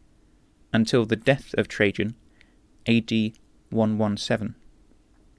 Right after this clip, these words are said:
While the Smyrnians and their brethren in Asia Minor were enduring the tribulation of the symbolical ten days,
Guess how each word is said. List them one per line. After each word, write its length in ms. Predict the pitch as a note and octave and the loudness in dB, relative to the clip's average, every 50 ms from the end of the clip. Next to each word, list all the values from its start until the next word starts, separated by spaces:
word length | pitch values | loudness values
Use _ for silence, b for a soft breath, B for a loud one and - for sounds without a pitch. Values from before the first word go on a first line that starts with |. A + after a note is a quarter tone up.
| _ _ _ _ _ _ _ _ _ _ _ _ _ _ _ _ _ _ _ _ _ _ _ _ _ _ _ _ _ - - _ _ _ _ _ _ _ _ _ _ _ _ _ _ _ _ | _ _ _ _ _ _ _ _ _ _ _ _ _ _ _ _ _ _ _ _ _ _ _ _ _ _ _ _ _ -20 -20 _ _ _ _ _ _ _ _ _ _ _ _ _ _ _ _
While 180 | - C3+ D#3 E3+ | 4 4 6 6
the 100 | C#3+ D3 | 4 2
Smyrnians 840 | C#3+ - - - C3 B2+ A#2+ A2 G2 F#2+ F#2+ G#2 B2 C#3+ - - - - _ _ _ _ _ _ _ _ _ _ - | 0 0 0 0 2 4 4 2 0 -2 -4 -6 -8 -10 -12 -18 -20 -20 _ _ _ _ _ _ _ _ _ _ -4
and 200 | A2 A2+ A2+ A2 | 0 0 2 4
their 180 | A#2 A#2 A#2 | 4 4 4
brethren 600 | - - B2+ B2+ B2+ - - B2+ A#2+ A#2 A#2 G#2+ | 4 4 4 4 4 4 0 -2 0 0 -2 -2
in 340 | - A2 A2+ A2+ A2+ A2 - - | -2 0 0 0 0 -2 -2 0
Asia 320 | - A#2+ A#2+ - - G#2+ | 2 2 2 2 0 0
Minor 420 | A2 A#2 A#2 A2 G2+ G2+ G2 - - b b b b b b b b | 0 2 0 0 0 -2 -6 -8 -12 b b b b b b b b
were 160 | A2+ A#2 A2+ | 4 6 6
enduring 640 | - A2 A2 G#2+ G#2+ - B2 C3+ C#3+ C#3 B2+ B2 A#2+ | 6 4 2 0 2 4 6 8 8 8 6 4 2
the 100 | A2 A2 | 0 -2
tribulation 800 | - - - C#3 A2+ A2+ A2 A2 A#2+ A#2+ - - - G#2 G2+ - _ _ _ _ _ _ _ _ _ _ - | -2 -2 -2 0 2 4 4 4 4 2 0 -2 -6 -6 -8 -8 _ _ _ _ _ _ _ _ _ _ 0
of 160 | A2 G#2 - | 0 0 0
the 80 | G#2+ A2 | 0 -4
symbolical 680 | - - A#2 G#2+ G#2 A#2 B2 C3 B2+ - - A#2+ A2 | -2 -2 -2 2 4 4 6 6 4 4 2 -4 -4
ten 320 | A2 - - C3+ A#2+ A2 | -4 -4 -4 -4 -4 -2
days, 460 | G#2+ - A#2 G#2 G#2 G#2 - - - | 0 0 0 -2 -2 -6 -12 -16 -20